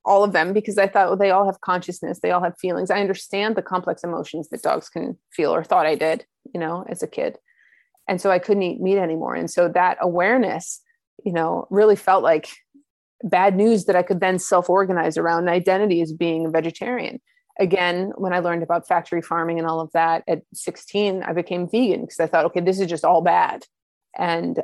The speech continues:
wasn't then until I left high school to do kind of like a back to the land thing. All I wanted to do was learn how to farm. I thought, "I just wanna have no negative impact. So let me go out to California," 'cause I grew up in Cleveland,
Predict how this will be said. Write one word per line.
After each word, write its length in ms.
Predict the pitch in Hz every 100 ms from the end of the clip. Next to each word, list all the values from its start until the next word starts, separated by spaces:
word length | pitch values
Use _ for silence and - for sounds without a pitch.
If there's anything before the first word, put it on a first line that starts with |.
| -
wasn't 460 | 226 247 247 233 - _ -
then 420 | 196 208 214 233 214 196
until 640 | 185 - 190 175 170 180 -
I 80 | 190
left 300 | 190 196 - 233
high 80 | 233
school 220 | - 185 180
to 100 | 185
do 200 | 196 185
kind 200 | 247 254
of 80 |
like 120 | 208 185
a 120 | 180 - 208
back 180 | 220 -
to 100 | 180
the 140 | 180
land 260 | 170 170 170
thing. 200 | - -
All 140 | 190 269
I 80 | 262
wanted 180 | 226 196
to 120 | 175 170
do 80 |
was 140 | 165 160
learn 140 | 165 156
how 60 |
to 60 | 160 -
farm. 360 | 170 160 156 175 _ _ _ _ _ _
I 80 | - -
thought, 220 | 190 160
"I 180 | 151 220
just 200 | 262 262
wanna 180 | 220 202 202
have 140 | 180
no 180 | 190 220 269
negative 320 | 269 247 226 202 208
impact. 480 | 196 170 101 - - - _ _ _ _ _ _ _ _ _
So 180 | - 196 208
let 80 | 247
me 80 | 302 247
go 60 | 240 220
out 120 | 220
to 60 | 254
California," 640 | - 220 226 - 180 165 175
'cause 120 | 180
I 60 | 185
grew 120 | 190
up 60 | 190
in 120 | 180
Cleveland, 600 | - 196 185 151 107 202